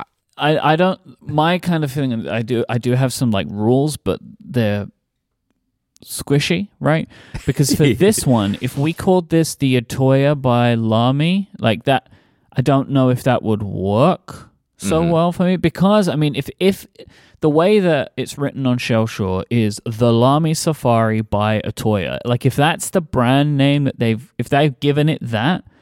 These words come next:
Speaker 1: that
Speaker 2: It
Speaker 1: makes
Speaker 2: has to be,
Speaker 1: sense to
Speaker 2: though,
Speaker 1: me.
Speaker 2: based
Speaker 1: That
Speaker 2: on the
Speaker 1: makes sense to
Speaker 2: stamping.
Speaker 1: me. Yeah.
Speaker 2: Yes.
Speaker 1: So, because this is, like, Atoya, it's their Lamy Safari,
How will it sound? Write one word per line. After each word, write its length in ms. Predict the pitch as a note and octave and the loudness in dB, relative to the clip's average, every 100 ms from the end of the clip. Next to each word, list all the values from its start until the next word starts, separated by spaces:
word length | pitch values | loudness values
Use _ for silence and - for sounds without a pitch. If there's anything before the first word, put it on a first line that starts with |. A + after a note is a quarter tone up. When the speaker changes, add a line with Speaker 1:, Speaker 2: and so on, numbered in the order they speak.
| _ _ _ _ | _ _ _ _
Speaker 1:
that 140 | D3 C3 | 2 2
Speaker 2:
It 60 | |
Speaker 1:
makes 100 | B2 | 4
Speaker 2:
has 180 | D3+ - | 0 0
to 120 | C3 | 0
be, 60 | F2 | 2
Speaker 1:
sense 60 | D#2+ | 0
to 40 | E3 | 2
Speaker 2:
though, 60 | |
Speaker 1:
me. 220 | E3+ A3 B3 | 2 2 0
Speaker 2:
based 180 | G#2 A2 | 2 2
Speaker 1:
That 120 | C#3 | 4
Speaker 2:
on 60 | A#2 | 2
the 40 | A2 | 2
Speaker 1:
makes 100 | - | 2
sense 180 | A#2+ E3 | 0 0
to 40 | |
Speaker 2:
stamping. 260 | D#2+ D2+ G#2+ | -2 -6 -8
Speaker 1:
me. 20 | - - | -16 -8
Yeah. 160 | B2+ - _ _ - | -8 -8 _ _ -4
Speaker 2:
Yes. 400 | F#2 - - - | -4 -6 -18 -20
Speaker 1:
So, 360 | - - C3+ C3 | -8 0 2 2
because 360 | - C3 C#3 C#3 | -2 -6 -6 -6
this 200 | D3 C#3+ | -8 -8
is, 120 | C3 | -8
like, 260 | A#2+ - | -8 -8
Atoya, 720 | - - C3+ D#3+ B2 F#2+ A#2+ C#3+ _ _ _ | -12 -2 2 4 4 4 0 -4 _ _ _
it's 220 | C3+ - | -6 -4
their 340 | B2+ B2+ C3 C3+ | 0 2 4 2
Lamy 360 | B2 A2+ A2+ | 2 2 0
Safari, 640 | A2 A2+ G#2 F2+ A2+ F3+ | -2 -4 -2 0 -2 -4